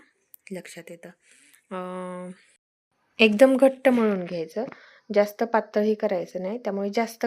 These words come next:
कडक होते आणि जास्त घट्टही ठेवायचं नाही, त्यामुळे ते असं पिठाळ जाड लागते. त्यामुळे असं त्याप्रमाणे,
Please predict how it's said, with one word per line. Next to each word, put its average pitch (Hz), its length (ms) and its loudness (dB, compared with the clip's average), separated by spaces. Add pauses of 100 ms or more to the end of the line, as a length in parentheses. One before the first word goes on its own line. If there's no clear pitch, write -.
कडक 202 260 0
होते 196 420 -8 (320)
आणि 175 340 -8
जास्त 196 380 -4 (460)
घट्टही 208 440 -4
ठेवायचं 175 540 -8
नाही, 196 140 -10
त्यामुळे 196 320 -8
ते 226 200 -6
असं 240 360 -8 (180)
पिठाळ 196 360 -6
जाड 175 240 -12
लागते. 170 480 -16 (460)
त्यामुळे 180 260 -8
असं 180 220 -8
त्याप्रमाणे, 185 680 -8